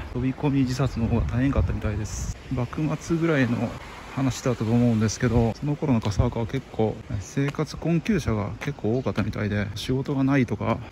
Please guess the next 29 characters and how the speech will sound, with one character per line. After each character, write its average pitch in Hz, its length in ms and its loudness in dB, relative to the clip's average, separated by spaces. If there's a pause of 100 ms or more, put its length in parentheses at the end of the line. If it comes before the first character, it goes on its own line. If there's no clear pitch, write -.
(180)
そ - 140 -6
う 127 60 2
い 127 80 4
う 120 60 2
不 - 180 -8
況 143 200 2
の 139 180 4 (280)
時 117 120 -4
代 127 160 0
だ 123 100 0
っ - 40 -2
た 104 140 -2
み 117 80 6
た 101 120 2
い 104 60 0
で、 104 300 0
多 131 120 0
く 120 120 -6
の 113 60 -4
方 117 200 -2
が 107 220 -2 (280)
海 120 160 2
に 110 120 0
向 110 80 -4
か - 80 -6
っ 110 40 -4
て - 200 -4
身 113 160 2
を 117 100 -2